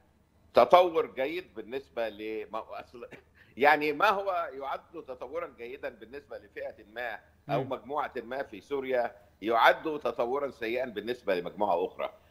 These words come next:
Speaker 1: هذا التطور يعد جيدا بالنسبة ل، آه، المجموعات الحرة، بالنسبة للأكراد والعرب الذين يشكلون الجيش الحر والحركة ال-، الحرة والديمقراطية. هذه حركة لها توجهات ديمقراطية ليبرالية.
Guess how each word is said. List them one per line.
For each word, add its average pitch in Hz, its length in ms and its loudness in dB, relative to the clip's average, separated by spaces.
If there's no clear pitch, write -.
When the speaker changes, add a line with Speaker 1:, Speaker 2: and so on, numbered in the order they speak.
Speaker 1:
هذا 180 200 12
التطور 160 520 4
يعد 135 720 2
جيدا 120 380 2
بالنسبة 120 600 0
ل، 110 400 0
آه، 107 400 6
المجموعات 113 680 2
الحرة، 139 500 2
بالنسبة 110 460 -2
للأكراد 110 640 4
والعرب 113 540 4
الذين 107 520 -10
يشكلون 113 640 -6
الجيش 110 380 0
الحر 151 460 4
والحركة 117 1300 6
ال-، 101 500 -2
الحرة 117 580 -2
والديمقراطية. 107 880 -2
هذه 151 360 -2
حركة 143 400 -2
لها 135 220 0
توجهات 110 720 2
ديمقراطية 113 800 -6
ليبرالية. 107 720 -2